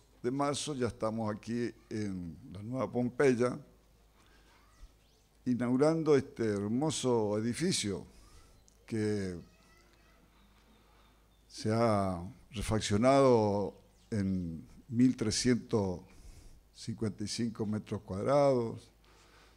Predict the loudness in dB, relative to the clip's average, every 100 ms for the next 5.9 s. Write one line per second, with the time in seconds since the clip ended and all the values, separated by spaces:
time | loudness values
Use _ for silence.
0 | _ -8 -4 -2 -2 -2 0 0 2 2
1 | 2 2 0 -4 -10 -18 -20 -20 -20 -20
2 | _ _ _ _ _ _ _ _ _ _
3 | -6 -2 2 2 0 0 0 0 -2 -2
4 | -2 -2 0 -2 -2 -4 -2 -2 -2 -4
5 | -4 0 2 4 2 0 -4 -10 -20